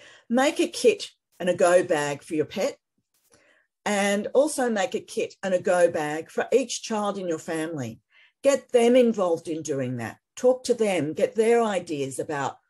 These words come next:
what should be in their kit. Um, you can also pack, um, a larger box, but it depends where you, where you live and, and what,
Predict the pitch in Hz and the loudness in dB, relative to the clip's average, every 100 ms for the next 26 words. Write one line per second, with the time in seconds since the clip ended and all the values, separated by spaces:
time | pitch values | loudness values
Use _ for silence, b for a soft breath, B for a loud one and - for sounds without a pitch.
0 | _ 185 196 - - 208 - 156 160 147 | _ -2 -2 -2 -4 -4 -2 -2 -2 -4
1 | 139 135 - - - - _ b b b | -4 -6 -10 -12 -14 -20 _ b b b
2 | b b _ - 196 220 226 - _ - | b b _ -6 0 2 0 -6 _ -20
3 | _ _ _ _ _ _ 277 208 - 269 | _ _ _ _ _ _ 0 2 6 6
4 | 277 - 240 233 - - 226 196 190 - | 6 4 4 4 2 -2 -2 -2 -4 -12
5 | - _ _ - 180 175 - 180 185 196 | -20 _ _ -4 -2 -2 2 4 4 2
6 | 214 220 208 190 - - - - _ _ | 2 0 0 -4 -6 -12 -12 -18 _ _
7 | 226 226 - _ - - 233 240 247 226 | 0 0 0 _ -10 -8 -2 2 2 4
8 | 220 214 202 190 - 190 180 190 190 180 | 4 4 0 -2 -2 2 2 2 -2 0
9 | 175 170 - 170 165 - 170 170 170 170 | 0 -2 -8 -6 -6 -6 -4 -4 -2 0
10 | 180 | 0